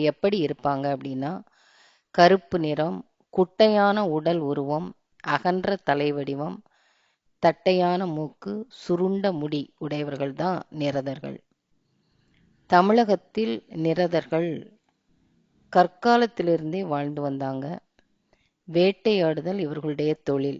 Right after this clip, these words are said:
இவர்களை விட வலிமையானவர்கள் பிற்காலத்தில் தமிழகத்தில் செல்வாக்கு பெற்றவுடன், இவர்கள் என்ன பண்ணாங்க அப்படின்னா, மலைப்பகுதிகளில் பதுங்கி வாழ்ந்தார்கள்.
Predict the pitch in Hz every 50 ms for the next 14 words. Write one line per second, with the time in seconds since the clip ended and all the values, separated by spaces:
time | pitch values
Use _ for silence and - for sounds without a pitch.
0 | - _ _ _ _ _ _ _ _ _ _ _ _ _ _ _ _ _ _ -
1 | 160 165 170 180 180 175 190 175 175 170 160 165 170 160 165 190 214 233 233 -
2 | - _ _ _ _ _ - - 160 151 156 170 185 208 214 214 208 196 185 175
3 | 175 170 165 156 151 - - 170 170 156 139 - - _ _ _ - 170 165 -
4 | - - 185 175 165 156 147 - _ - 170 196 101 208 - _ _ _ _ -
5 | 151 156 160 160 165 165 170 160 - - 156 151 147 135 - - 160 165 170 175
6 | 190 190 175 - - 151 - 165 147 - - 151 143 139 139 151 170 160 143 165
7 | 160 _ _ _ _ _ _ _ _ _ _ _ _ _ _ _ _ _ _ _
8 | _ _ _ _ _ _ _ _ - 170 165 160 165 165 165 175 170 165 151 147
9 | 151 175 190 185 170 151 151 156 156 156 151 156 156 147 147 139 139 139 151 185
10 | 196 180 160 156 160 165 202 240 226 - - 165 147 - 160 147 139 139 139 139
11 | 160 190 - _ _ - 165 160 156 175 190 202 208 196 208 214 - - - 143
12 | 139 139 139 135 139 139 135 127 - 131 139